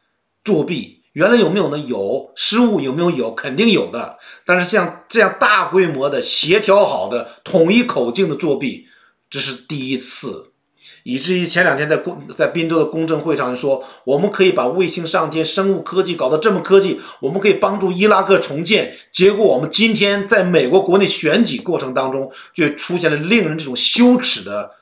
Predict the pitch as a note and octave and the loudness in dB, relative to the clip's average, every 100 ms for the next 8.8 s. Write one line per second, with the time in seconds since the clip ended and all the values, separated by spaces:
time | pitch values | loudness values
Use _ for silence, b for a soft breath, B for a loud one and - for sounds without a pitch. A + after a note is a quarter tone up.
0 | b - - G2 G2 F3 C3 - - _ | b -12 -12 -12 0 0 0 -8 -20 _
1 | _ _ _ _ _ _ _ _ _ _ | _ _ _ _ _ _ _ _ _ _
2 | _ _ _ _ _ _ _ _ _ _ | _ _ _ _ _ _ _ _ _ _
3 | _ _ _ _ _ _ _ _ _ _ | _ _ _ _ _ _ _ _ _ _
4 | _ _ _ _ - D3+ D#3+ E3 E3 B2+ | _ _ _ _ -8 -4 -2 -2 -4 -4
5 | B2 C#3 A#2+ G#2 F2 _ _ _ _ _ | -4 -4 -4 -8 -16 _ _ _ _ _
6 | _ _ _ _ _ _ - B2 C3 F#3+ | _ _ _ _ _ _ -4 -2 2 0
7 | C3+ B2 F#3 F3+ C#3 D3+ C3+ C3+ C3+ B2 | 0 0 2 2 0 -4 -2 -4 -4 -6
8 | - B2 B2+ E3+ C#3 G2 - _ | -6 -4 0 2 0 -2 -14 _